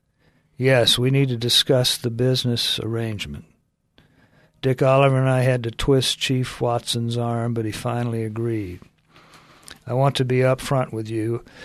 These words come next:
<clears throat> After the chief agreed, I told him we'd find a private place to meet. He then said something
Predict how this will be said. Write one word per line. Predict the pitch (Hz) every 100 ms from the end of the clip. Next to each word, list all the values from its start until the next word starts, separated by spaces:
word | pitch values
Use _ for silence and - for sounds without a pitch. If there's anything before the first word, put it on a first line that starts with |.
| -
<clears throat> | - _
After | - 160 147 143 131
the | 123
chief | - 156 151 -
agreed, | 120 117 123
I | 120 117
told | - 135 131
him | 120 120 - _ _ _
we'd | 123 113
find | - 127 123
a | 113
private | - 135 127 120 -
place | 131 123 -
to | -
meet. | 117 127 117 87 - _ _ _ _ _ _ _ _ -
He | 107 107
then | 123 127
said | 120 - 127 117
something | - 131 131 - 113 123